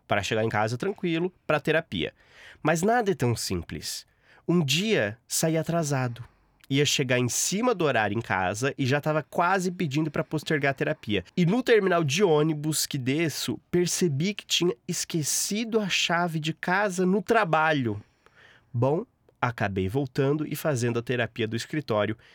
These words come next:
Minha primeira frase pra psicóloga aquele dia foi: "Não pode ser que eu não tenho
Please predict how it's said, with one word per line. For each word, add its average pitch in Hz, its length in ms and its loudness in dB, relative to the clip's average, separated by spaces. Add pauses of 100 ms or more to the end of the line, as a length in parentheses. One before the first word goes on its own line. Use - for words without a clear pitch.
(160)
Minha 131 140 2
primeira 135 460 0
frase 120 480 0
pra 120 120 -2
psicóloga 117 720 -4
aquele 120 240 -2
dia 117 240 -4
foi: 107 240 -4 (480)
"Não 147 180 4
pode 131 400 -2
ser 160 560 0 (180)
que 175 120 -2
eu 175 80 0
não 190 160 2
tenho 101 480 -2